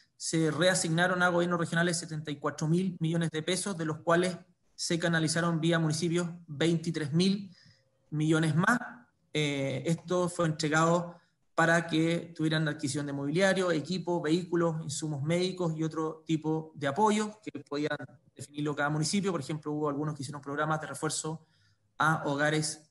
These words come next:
eh, de adulto mayor. Después, otro aporte, eh, entregado, eh, y esto en gran parte solicitado por los gobiernos, eh, regionales,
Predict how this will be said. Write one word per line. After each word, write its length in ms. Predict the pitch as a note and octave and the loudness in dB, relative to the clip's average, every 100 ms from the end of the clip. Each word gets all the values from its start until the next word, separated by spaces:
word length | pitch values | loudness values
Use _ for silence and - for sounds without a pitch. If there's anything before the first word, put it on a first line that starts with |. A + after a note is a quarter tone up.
| - | -10
eh, 200 | C#3 C3+ | -6 -2
de 100 | C#3 | 0
adulto 320 | D3 D#3 D#3 | 2 2 0
mayor. 520 | C#3+ E3+ A3+ A3+ - - _ _ _ _ _ _ _ - _ - | 0 2 2 0 -8 -20 _ _ _ _ _ _ _ -20 _ -14
Después, 340 | - F#3 F3+ - - - - _ _ | 0 2 2 -4 -16 -20 -20 _ _
otro 320 | - F#3 F#3+ F3+ | 2 2 2 2
aporte, 800 | F3 G3+ G3 G#3+ A3 A3+ - - | 4 2 2 -2 -2 -2 -8 -4
eh, 560 | D3+ D3 C#3 C3+ C3+ C3+ | -2 0 -2 -4 -4 -2
entregado, 960 | D#3 D#3 D3+ D3+ F3 G#3 G#3+ G#3+ - - | 0 0 0 4 4 4 0 -4 -10 -10
eh, 260 | D3 C#3 C#3 | -8 -6 -4
y 80 | |
esto 580 | E3 D#3+ F3 E3+ E3+ F3 E3+ | -4 -2 0 2 0 -6 -10
en 120 | D3 | -4
gran 240 | E3 D#3+ | -2 0
parte 240 | E3 D#3+ E3+ | -2 -2 -2
solicitado 480 | D#3 C3+ - F#3 | -2 -2 2 2
por 100 | G#3 G3+ | 2 -2
los 100 | E3+ | -2
gobiernos, 380 | F3+ F3+ F3 E3 - | -4 -2 -2 -4 -6
eh, 120 | D#3 | -6
regionales, 560 | D3+ D#3 E3+ F3+ F#3+ | -2 0 4 4 4